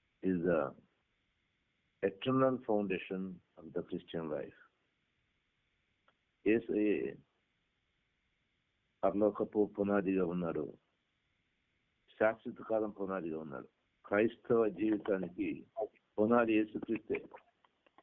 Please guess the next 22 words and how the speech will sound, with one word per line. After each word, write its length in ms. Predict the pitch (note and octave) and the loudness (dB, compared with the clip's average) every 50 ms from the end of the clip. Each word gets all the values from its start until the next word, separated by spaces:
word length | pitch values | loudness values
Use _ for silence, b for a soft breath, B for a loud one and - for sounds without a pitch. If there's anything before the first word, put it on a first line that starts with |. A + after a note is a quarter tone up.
| _ _ _ _ - - _ - _ _ _ _ _ _ _ _ _ _ _ - - - - _ - | _ _ _ _ -20 -20 _ -20 _ _ _ _ _ _ _ _ _ _ _ -20 -20 -20 -16 _ -8
అందుకని 280 | G2 F#2+ G#2+ A#2 A2 G2 | -2 0 2 2 4 2
యేసయ్య 440 | G2+ A2+ A#2 - C3 B2 B2 A#2+ A#2+ | 2 0 2 0 0 2 4 4 4
ఒక 180 | A2+ G#2 G2+ | 2 0 -2
ఉపమానం 500 | G2+ F#2+ F2 - A2 A2+ A2+ A2 A2 G#2 - - | -4 -4 -6 -4 -4 -4 -2 -2 -4 -6 -6 -8
చెప్పాడు. 380 | F2+ - - F#2+ D#2 C2 - - _ _ _ _ _ _ _ _ _ _ _ _ _ F2 | -8 -6 -6 -8 -8 -8 -10 -14 _ _ _ _ _ _ _ _ _ _ _ _ _ -8
మత్తయి 280 | F2+ F2 - - G#2+ | -8 -4 -2 -2 -2
సువార్త 640 | G2+ - G#2+ G#2 G2+ F#2+ - - G#2+ G#2+ G#2+ G#2 - - _ _ _ _ _ _ _ _ _ _ _ _ _ _ _ _ _ _ - | 0 2 4 4 4 2 2 0 2 2 2 0 -4 -10 _ _ _ _ _ _ _ _ _ _ _ _ _ _ _ _ _ _ 2
ఇరవై 500 | F#2+ G#2 A2 A2+ A2+ A2+ G#2+ - - - _ _ - | 2 4 4 4 4 2 2 -2 -4 -10 _ _ -8
నాలుగు 460 | F2 F#2+ G#2 G#2+ A2+ A#2 A#2 A2+ A2+ | -4 0 2 4 4 4 2 0 -2
నుండి 180 | A2 A2 G#2+ | -2 0 0
ఇరవై 280 | G#2 G2 G#2 G#2+ G#2+ G2+ | 0 2 2 0 0 2
ఏడు 220 | F#2 G2 G#2 G2+ | 2 0 0 2
వరకు 280 | G2+ G#2 G2 F#2 - G2 | 0 -2 -2 -4 -6 -10
మీరు 260 | F#2 F2 F2 - F2 | -10 -10 -10 -10 -12
చదివితే, 480 | D#2+ D2 D#2 D2+ - G2 G#2+ B2 C3+ C3 _ _ _ _ _ _ _ _ _ _ _ _ _ _ _ _ _ _ _ _ _ | -10 -8 -10 -8 -6 -4 -4 -4 -6 -10 _ _ _ _ _ _ _ _ _ _ _ _ _ _ _ _ _ _ _ _ _
అక్కడ 300 | - G#2 - - A2 A2 | -4 -2 0 2 2 2
బుద్ధిమంతుడి 920 | G#2+ F#2 D2+ G2 A2 G#2+ G#2 G#2 C3 C3 A#2+ A#2+ A#2 A2+ A2 - A#2 G#2 G#2+ | 2 2 0 -2 -2 -2 0 0 0 2 2 2 0 -2 -2 -4 -4 -2 0
గురించి 380 | G2+ G2+ G#2+ A2+ - - A#2 - - | 0 0 0 -2 -4 -8 -12 -4 -4
చెప్పాడు. 380 | G#2+ - - F2+ D#2+ C#2 - - - _ _ _ _ _ _ _ _ _ _ _ _ _ _ _ _ _ _ _ _ _ _ _ _ _ _ _ - | -4 -2 -2 -4 -4 -4 -8 -10 -14 _ _ _ _ _ _ _ _ _ _ _ _ _ _ _ _ _ _ _ _ _ _ _ _ _ _ _ 0
బుద్ధిమంతుడు 760 | G2 A#2 A2+ A#2 C3 B2 A#2+ A#2 A2+ - A#2 A2 A#2 C3+ C3+ | 0 2 2 2 2 2 2 0 0 -2 -4 -2 -2 -2 -2
బండ 380 | A#2 G2 G2 G2+ G#2+ G#2+ G#2+ | 0 0 0 0 0 0 -2
మీద 500 | A2 G#2 G#2+ G#2+ F#2+ G2+ F#2 F2 F2+ G2+ | 0 0 0 0 2 2 0 0 -2 -4